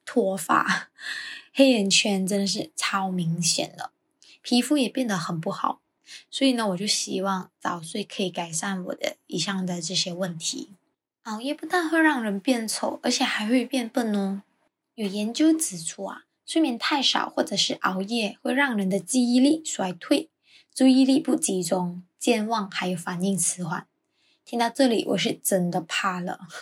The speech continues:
<laughs> 所以也鼓励大家一定要培养起这个早睡的习惯，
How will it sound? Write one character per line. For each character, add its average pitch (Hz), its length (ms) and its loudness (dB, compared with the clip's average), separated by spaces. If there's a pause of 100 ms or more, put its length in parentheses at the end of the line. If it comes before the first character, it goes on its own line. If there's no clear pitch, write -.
(460)
<laughs> - 640 -20
所 - 140 2
以 370 180 4
也 214 80 2
鼓 196 160 -4
励 214 140 0
大 220 240 2
家 202 460 -2
一 247 80 -6
定 254 100 -8
要 233 120 -2
培 - 160 -4
养 190 140 -2
起 185 180 0
这 - 120 -14
个 233 120 -4
早 - 240 -4
睡 240 240 4
的 190 80 -4
习 175 260 2
惯， 202 340 0